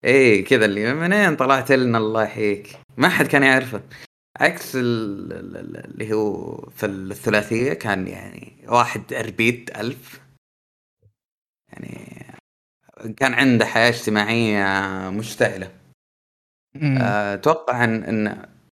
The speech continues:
Speaker 1: طريقة أو يعني توضيحهم لهذا الجانب في بداية باتمان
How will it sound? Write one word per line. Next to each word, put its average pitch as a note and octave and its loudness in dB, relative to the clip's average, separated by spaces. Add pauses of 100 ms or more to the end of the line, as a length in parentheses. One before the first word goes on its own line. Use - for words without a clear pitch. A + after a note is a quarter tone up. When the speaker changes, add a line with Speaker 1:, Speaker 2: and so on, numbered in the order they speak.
(840)
Speaker 1:
طريقة B2+ 4
أو G2+ 4
يعني G2 -2
توضيحهم G#2+ 0
لهذا G2 -2
الجانب A2+ 2
في - -6
بداية A2+ -2
باتمان A2 -6